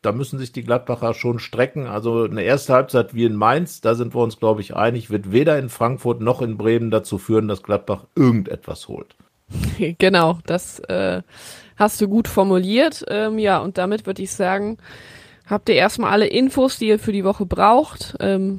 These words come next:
Speaker 2: wir haben auf Mainz zurückgeblickt, äh, und ein bisschen auf Frankfurt und Bremen vorausgeschaut.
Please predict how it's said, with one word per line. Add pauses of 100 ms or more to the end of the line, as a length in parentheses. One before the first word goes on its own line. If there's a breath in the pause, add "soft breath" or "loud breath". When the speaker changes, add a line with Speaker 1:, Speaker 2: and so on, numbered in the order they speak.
(120)
Speaker 2:
wir
haben
auf
Mainz
zurückgeblickt,
äh,
und
ein
bisschen
auf
Frankfurt
und
Bremen
vorausgeschaut.